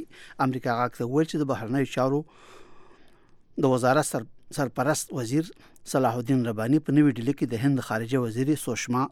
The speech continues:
سوراج سره د دواړو هیوادونو د ستراتیژیکي همکارۍ په اړه غږیږي. صلاح الدین رباني به د هند صدر اعظم نریندرا مودي سره هم وګوري. په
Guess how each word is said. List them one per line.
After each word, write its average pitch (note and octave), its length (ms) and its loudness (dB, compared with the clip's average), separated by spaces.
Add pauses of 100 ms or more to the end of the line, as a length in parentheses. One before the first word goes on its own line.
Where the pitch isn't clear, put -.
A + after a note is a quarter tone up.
سوراج A#2+ 400 -2
سره B2 220 0 (100)
د - 20 -6 (120)
دواړو D#3 240 4
هیوادونو A#2+ 420 -2
د A#2 140 -8
ستراتیژیکي A2+ 560 -4
همکارۍ A2+ 360 -4
په G#2+ 120 -2
اړه A2 100 0 (180)
غږیږي. G#2+ 420 -6 (580)
صلاح A#2 260 -2
الدین A2 260 -2
رباني B2 320 0
به E3 160 0
د A#2 120 -4
هند B2 200 -2
صدر G#2+ 240 -4
اعظم B2 260 -2
نریندرا A2 380 -6
مودي A2 260 -10
سره A2 160 -8
هم G#2+ 160 -6
وګوري. G2 420 -14 (1080)
په D3 80 2